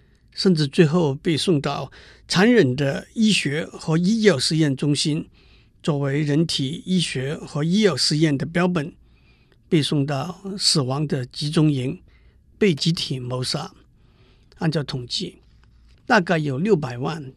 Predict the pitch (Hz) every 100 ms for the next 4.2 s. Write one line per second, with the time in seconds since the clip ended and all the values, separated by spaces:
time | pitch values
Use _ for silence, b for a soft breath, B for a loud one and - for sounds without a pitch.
0 | - 160 156 190 185 202 180 135 135 127
1 | 147 - 147 127 131 139 131 123 - 127
2 | - 139 - _ b b b b b b
3 | b - 165 165 - 139 143 - 139 123
4 | 131 175